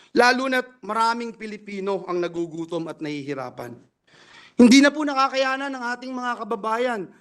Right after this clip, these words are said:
yung presyo, taas ng presyo ng bigas, sardinas, kape,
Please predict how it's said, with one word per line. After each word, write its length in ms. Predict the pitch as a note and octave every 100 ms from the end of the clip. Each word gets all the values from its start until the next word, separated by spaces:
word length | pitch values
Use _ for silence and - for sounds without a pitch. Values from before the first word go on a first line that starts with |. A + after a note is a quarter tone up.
| _
yung 320 | G3 B3 A#3
presyo, 640 | F#3+ G#3+ B3 B3 B3 A3 F#3+
taas 240 | A3+ A3 A#3
ng 100 | A3+
presyo 520 | B3 C4 C4 B3 G#3
ng 160 | F#3+ D#3+
bigas, 640 | D#3+ C4+ C4+ A#3+ - -
sardinas, 720 | E3 F3 C#4+ D4+ C#4 F3 -
kape, 560 | - D3+ D4 D4 A#3+